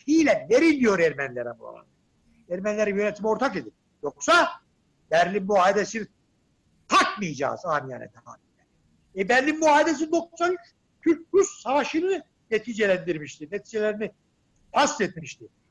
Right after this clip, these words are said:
Yani savaşa devam edeceğiz. Açık bir savaş tehdidi. Hayat diyor ki,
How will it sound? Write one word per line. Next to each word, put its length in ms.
Yani 400
savaşa 540
devam 280
edeceğiz. 380
Açık 420
bir 380
savaş 380
tehdidi. 460
Hayat 360
diyor 240
ki, 340